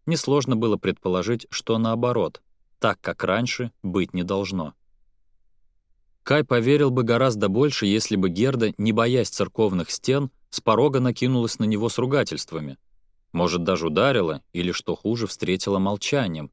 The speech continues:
и перестала замечать. Но ничего из этого не случилось. Она приветливо поздоровалась, даже помахала рукой,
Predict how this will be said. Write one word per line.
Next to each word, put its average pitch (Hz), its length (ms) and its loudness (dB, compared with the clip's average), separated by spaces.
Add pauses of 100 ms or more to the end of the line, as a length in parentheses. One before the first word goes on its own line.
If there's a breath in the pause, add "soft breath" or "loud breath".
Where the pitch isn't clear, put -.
и - 80 -4
перестала 80 540 -2
замечать. 92 600 -4 (580)
Но 90 140 2
ничего 92 440 2
из 73 100 -6
этого 92 260 0
не 98 100 0
случилось. 110 680 -4 (380)
Она 131 240 0
приветливо 101 540 0
поздоровалась, 82 840 -4 (340)
даже 98 320 0
помахала 123 520 2
рукой, 131 460 0